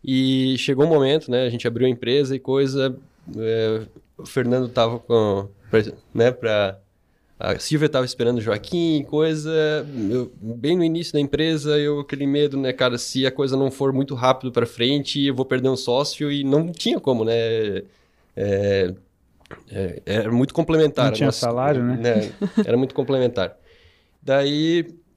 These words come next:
Speaker 1: eu disse, "Cara, eu tenho que fazer o que é necessário fazer." Então, eu fui o primeiro a abandonar, ah, o desenvolvimento muito no início da empresa.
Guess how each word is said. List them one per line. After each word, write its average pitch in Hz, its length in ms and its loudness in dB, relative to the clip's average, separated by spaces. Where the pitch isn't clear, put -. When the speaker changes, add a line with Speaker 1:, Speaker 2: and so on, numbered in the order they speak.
Speaker 1:
eu 139 120 2
disse, 131 160 -4
"Cara, 135 220 0
eu 117 40 4
tenho 135 180 -2
que 135 80 -12
fazer 127 400 2
o 139 60 -2
que 139 180 -2
é 135 60 2
necessário 131 420 0
fazer." 113 300 2
Então, 123 680 0
eu 123 200 0
fui 139 180 -2
o 135 40 -2
primeiro 135 340 2
a - 20 4
abandonar, 123 720 0
ah, 110 240 2
o 113 100 2
desenvolvimento 117 800 0
muito 117 720 -2
no 131 120 0
início 123 320 0
da 117 80 0
empresa. 90 380 -4